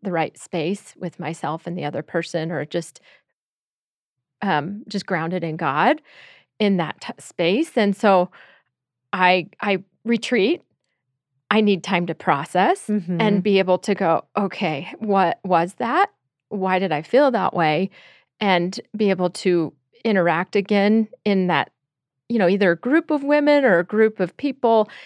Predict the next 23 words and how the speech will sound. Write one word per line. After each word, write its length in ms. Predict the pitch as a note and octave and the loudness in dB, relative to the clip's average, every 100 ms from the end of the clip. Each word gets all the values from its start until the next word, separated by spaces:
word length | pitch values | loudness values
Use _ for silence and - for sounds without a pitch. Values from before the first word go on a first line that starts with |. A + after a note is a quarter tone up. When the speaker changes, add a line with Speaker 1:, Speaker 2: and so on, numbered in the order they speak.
| - _ _ | -20 _ _
Speaker 1:
or 160 | A3+ A3 | 2 2
with 160 | G#3 G3+ | 2 -2
certain 560 | - G3+ G3+ F#3+ F#3 - | -2 -2 0 0 -2 -8
people 460 | - F#4+ - D#3+ F3 | 0 0 2 2 2
that 200 | G3 F#3+ | 2 0
I'm 120 | F#3 | 0
like, 380 | F#3+ F3 F#3+ - _ _ _ _ - | -2 -4 -4 -12 _ _ _ _ -4
"Oh, 140 | G#3 | 0
I 120 | F#3+ | 0
need 180 | A3+ C4+ | 0 -2
to 80 | A#3 | -4
do 180 | E3+ F3 | -4 0
that 180 | E3 E3+ | 0 0
over." 280 | E3+ F#3 - | -4 -2 -2
<laughs> 1160 | - - - - - E4 - - - - - | -2 -4 -8 -2 2 2 0 -10 -10 -12 -2
I, 200 | A#3 A3 - _ | 0 0 -4 _
you 120 | A#3+ | 4
know, 180 | G3 F3 | 4 4
after 420 | - G#3+ G#3+ A#3+ G3+ | 2 -2 0 0 2
I've 320 | F#3 - - _ _ _ _ - | 0 -2 -16 _ _ _ _ -10
had 300 | A3 F#3 F3 | 0 0 0
time 440 | - D#3 D#2 A3 - _ _ - | -6 -10 -8 -10 -12 _ _ -6
and 420 | F#3+ E3 D#3+ G#3 | -4 -2 -4 -10